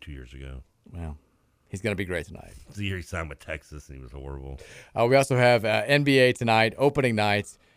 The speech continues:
Speaker 2: in the league. Uh, the big game,
Speaker 1: God.
Speaker 2: ten o'clock T N T. I guess two big games tonight. Ten o'clock T N T. Lakers on the road taking on the reigning world champion Warriors.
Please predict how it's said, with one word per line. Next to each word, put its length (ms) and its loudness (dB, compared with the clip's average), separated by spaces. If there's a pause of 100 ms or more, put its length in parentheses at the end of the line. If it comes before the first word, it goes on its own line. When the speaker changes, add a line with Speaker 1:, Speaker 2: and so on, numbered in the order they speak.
(120)
Speaker 2:
in 180 2
the 80 4
league. 600 2
Uh, 180 0
the 100 -2
big 200 0
game, 340 4
Speaker 1:
God. 600 -2 (220)
Speaker 2:
ten 160 4
o'clock 400 4
T 140 -4
N 80 2
T. 160 4
I 40 4
guess 140 2
two 200 -2
big 160 0
games 260 -2
tonight. 220 -4
Ten 120 -4
o'clock 200 0
T 100 -4
N 60 0
T. 140 -2
Lakers 580 2 (340)
on 160 2
the 80 2
road 240 2
taking 240 0
on 100 2
the 80 0
reigning 440 -2
world 240 0
champion 400 -2
Warriors. 500 0